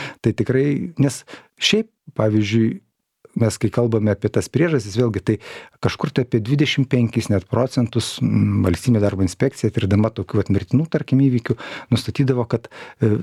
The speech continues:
tokį įvykį galėjo sąlygoti ir darbuotojo patys, nu, ypač didelis neatsargumas, tarkim. Na, galbūt tai sąlygotas vėlgi rizikos nesuvokimo ten,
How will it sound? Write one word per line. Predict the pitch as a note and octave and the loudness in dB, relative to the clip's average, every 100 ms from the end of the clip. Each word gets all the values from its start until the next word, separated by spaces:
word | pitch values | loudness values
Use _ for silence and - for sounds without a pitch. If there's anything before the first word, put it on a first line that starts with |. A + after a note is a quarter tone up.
| - | -2
tokį | C3+ A#2 C3+ | -2 0 0
įvykį | B2 - C3 B2+ A2+ | 0 0 2 2 2
galėjo | G#2+ A#2 - | 2 0 0
sąlygoti | A2+ A2+ A2+ A2 - A2 | 0 0 2 0 -2 -2
ir | A#2 A2+ - | 0 -2 -4
darbuotojo | B2+ B2+ A#2 A#2 D3+ - F#2+ | -4 0 0 2 0 -2 -2
patys, | G2 G2 A2+ - - - | -2 -2 -6 -10 -14 -2
nu, | C3 | 0
ypač | - C#3 G#2+ - | 2 0 -2 -2
didelis | G2 F#2 | -2 -2
neatsargumas, | G2 - G#2+ G2 G2+ - | -2 -2 -2 0 0 -2
tarkim. | G2+ - - - - - | -8 -8 -10 -10 -14 -2
Na, | D3+ | 0
galbūt | D3+ G#2 F#2+ G#2+ | 2 0 0 -2
tai | |
sąlygotas | - G#2 G#2+ G#2 - - | 0 0 0 -2 -4 0
vėlgi | C#3+ G#2 | 0 2
rizikos | F3+ E3 D3+ A#2+ | 0 0 -4 -2
nesuvokimo | B2 A2+ A#2+ A2+ A2 - A#2 G#2 | -2 0 0 0 0 2 2 2
ten, | G#2+ G2 | 0 0